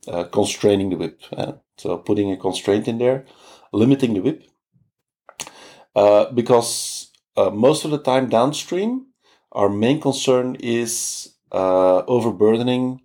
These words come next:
uh, people taking on too much work. Um, now,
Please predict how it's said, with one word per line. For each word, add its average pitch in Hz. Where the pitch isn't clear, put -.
uh, 92
people 110
taking 110
on 107
too 120
much 110
work. 143
Um, 101
now, 113